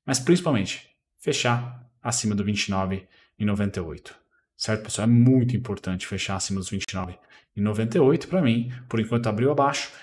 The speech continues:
ele vai funcionar como resistência hoje, como resistência se abrir amanhã abaixo e assim por diante. Fechou acima, testa de cima pra baixo, será suporte. É um ponto importante,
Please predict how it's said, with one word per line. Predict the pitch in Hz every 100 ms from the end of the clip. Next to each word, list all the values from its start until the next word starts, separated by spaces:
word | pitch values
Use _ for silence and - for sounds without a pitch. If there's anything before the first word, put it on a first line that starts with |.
| -
ele | 123
vai | 120 117
funcionar | 123 120 107 107
como | 107 101
resistência | 98 98 123 123 123
hoje, | 127 131 120
como | 120 104 98
resistência | 101 98 - 117
se | 113 107
abrir | 107 110
amanhã | 107 104 104
abaixo | 101 104 104 - - _ _ -
e |
assim | - -
por | 104 117
diante. | 117 98 90 - - - _
Fechou | 113 - 156
acima, | - 180 175 170 - _
testa | 135 131
de | 120 120
cima | 120
pra | 123
baixo, | 113 113 - -
será | - 110
suporte. | - 120 92 90 - - - _
É | 110
um |
ponto | 104 110 110
importante, | 120 131 127 127 131 -